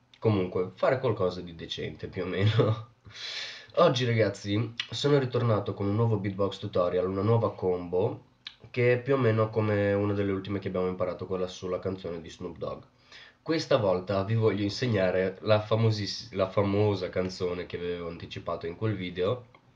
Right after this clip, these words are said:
di Justin Timberlake, che si intitola Mirrors. Andatela anche ad ascoltare per, ehm, per capire un attimo meglio questo beat.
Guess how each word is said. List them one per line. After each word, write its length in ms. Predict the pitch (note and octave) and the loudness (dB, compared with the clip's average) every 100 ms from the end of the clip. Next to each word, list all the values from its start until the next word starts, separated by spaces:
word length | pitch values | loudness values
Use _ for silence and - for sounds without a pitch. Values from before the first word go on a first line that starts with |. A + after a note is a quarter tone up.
| _ _ - | _ _ -8
di 160 | G#2 G2 | -4 0
Justin 380 | F#2+ - F#2 | 0 0 -6
Timberlake, 500 | F#2+ F2+ F2+ F#2 A2 | -4 -4 -2 0 -2
che 140 | - F#2+ | -4 -8
si 140 | G2+ | -8
intitola 360 | F#2 G2 F#2 F2 | -8 -6 -4 -4
Mirrors. 640 | F#2+ F2 E2 G2 B2 - - - - - _ | -2 -4 -4 -4 -6 -10 -18 -20 -20 -20 _
Andatela 400 | F#2 F#2+ F2+ F2+ | -4 -2 -2 -2
anche 180 | F2 F2+ | -4 -4
ad 60 | E2+ | -6
ascoltare 460 | - D2+ F#2 E2+ E2+ | -6 -4 -2 -2 -4
per, 300 | F2 E2+ E2+ | -6 -6 -6
ehm, 1040 | F2 E2+ E2 E2 E2 E2 D#2+ D2 C2 B1+ | -6 -6 -8 -10 -12 -12 -10 -10 -12 -8
per 120 | F#2 | -6
capire 320 | G2 F#2 F#2 | -4 -4 -2
un 80 | F2+ | -2
attimo 320 | F2 - F2+ | -4 -4 -6
meglio 880 | F2+ F2 F2 F2 E2+ E2 E2 E2 D#2+ | -4 -4 -4 -4 -4 -6 -8 -10 -10
questo 280 | - - G2 | -14 -10 -6
beat. 300 | F#2+ - - | -4 -4 -6